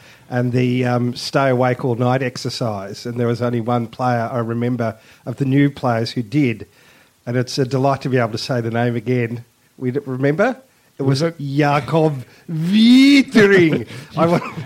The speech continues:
Speaker 1: I
Speaker 2: You
Speaker 1: wanna
Speaker 2: stole
Speaker 1: know.
Speaker 2: my th-, thunder there.
Speaker 1: <laughs>
Speaker 2: Um,
Speaker 1: From, uh, from the Gold Coast camp, was there any of the, the new recruits who kind of, uh, who, I don't know,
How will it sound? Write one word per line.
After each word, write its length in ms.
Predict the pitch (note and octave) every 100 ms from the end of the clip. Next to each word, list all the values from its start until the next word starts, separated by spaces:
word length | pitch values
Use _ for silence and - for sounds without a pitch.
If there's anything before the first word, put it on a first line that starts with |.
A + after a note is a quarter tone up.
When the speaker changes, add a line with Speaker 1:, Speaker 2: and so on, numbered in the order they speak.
| -
Speaker 1:
I 60 |
Speaker 2:
You 100 | G3+
Speaker 1:
wanna 200 | G3 G#3
Speaker 2:
stole 260 | G3+ F3+ F3
Speaker 1:
know. 60 | D3+
Speaker 2:
my 160 | C3
th-, 220 | A#2 C3 -
thunder 280 | - C#3+ B2
there. 560 | - D3+ E3+ - G3+ F#3
Speaker 1:
<laughs> 0 |
Speaker 2:
Um, 340 | C#3 C#3+ C#3
Speaker 1:
From, 260 | G3+ F3+ D3 - - - -
uh, 480 | D#3 E3 E3+ E3+ E3+
from 220 | - F#3
the 60 | F3+
Gold 280 | F#3+ G#3 G3+
Coast 220 | F#3 -
camp, 260 | G3+ F#3 E3
was 100 | C#3+
there 120 | D#3
any 260 | F3+ A3
of 120 | A3 D#3+
the, 280 | E3+ D#3 D#3
the 340 | D3 D#3 D#3
new 260 | D#3 D#3+ D#3
recruits 440 | D3+ - E3 D3
who 100 | E3
kind 240 | C3+ D#3+ D3+
of, 280 | C#3 B2 -
uh, 120 | C3+ -
who, 400 | D3+ D3+ D3 B2+ - - - _ _
I 120 | -
don't 140 | D#3 D3
know, 280 | F3+ C3+